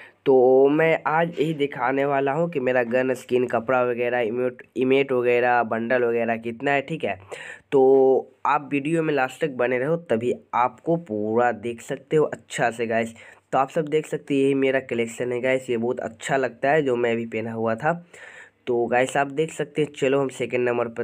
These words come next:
थर्ड नंबर पे, फोर्थ नंबर पे आ गए गाइस। मेरा शर्ट वगैरह आप देख सकते हैं, ये काफ़ी अच्छा लगता है, ये हीरोइन पे आया था, सीएस रैंक लगता है कि। चलो ये भी अच्छा लगता है गाइस, आप कस्टम वगैरह आप पहन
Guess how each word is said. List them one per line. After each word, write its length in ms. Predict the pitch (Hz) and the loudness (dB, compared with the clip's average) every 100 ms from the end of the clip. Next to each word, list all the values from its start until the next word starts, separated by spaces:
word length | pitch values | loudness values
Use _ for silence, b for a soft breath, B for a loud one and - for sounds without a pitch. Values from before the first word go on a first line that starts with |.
| 113 | -10
थर्ड 200 | - 117 | -6 -4
नंबर 340 | 117 117 117 | -2 -2 -2
पे, 120 | 120 170 | 0 -2
फोर्थ 340 | 170 117 110 - | -2 -4 -4 -4
नंबर 280 | 113 113 110 | -2 -2 -2
पे 160 | - | -2
आ 180 | 120 120 | -4 -2
गए 100 | 131 131 | -2 -2
गाइस। 240 | 135 - | -2 -2
मेरा 160 | 143 139 | -4 -2
शर्ट 240 | 160 151 | -2 0
वगैरह 240 | 147 143 | 2 2
आप 160 | 143 - | 0 -2
देख 240 | 113 120 | -8 -8
सकते 320 | - 123 - 165 | -8 -8 -2 -2
हैं, 140 | 175 B B B B | -2 B B B B
ये 60 | 135 | -4
काफ़ी 280 | 131 131 147 | -2 0 -2
अच्छा 260 | 127 139 | -2 -2
लगता 340 | 123 120 - 123 | -2 -2 -2 -2
है, 160 | 139 175 175 b b b b b b _ _ b b b b b _ b b b b b - | 0 -4 -8 b b b b b b _ _ b b b b b _ b b b b b -4
ये 280 | 127 127 131 | -2 0 0
हीरोइन 340 | 120 123 127 | 0 -2 0
पे 100 | 127 | 0
आया 160 | 123 120 | 2 0
था, 200 | 156 160 | -2 -6
सीएस 460 | - 117 113 113 - | -4 -4 -4 -4 -6
रैंक 260 | 110 110 110 | -4 -2 -4
लगता 300 | 110 - 110 | -6 -6 -6
है 120 | 110 | -4
कि। 160 | 151 180 - b b b - B B B B - | -4 -4 -10 b b b -20 B B B B -4
चलो 180 | 131 | 0
ये 200 | 135 135 | 2 4
भी 120 | 135 147 | 4 2
अच्छा 300 | 143 - 127 | 0 -2 -2
लगता 280 | 123 120 | -2 0
है 60 | 123 | 2
गाइस, 240 | 120 120 120 | 2 2 0
आप 200 | 117 120 | -2 -2
कस्टम 280 | 117 - 123 | -4 -2 -2
वगैरह 280 | 117 117 117 | 0 2 2
आप 160 | 117 113 | 2 -2
पहन 260 | 117 117 | -2 -2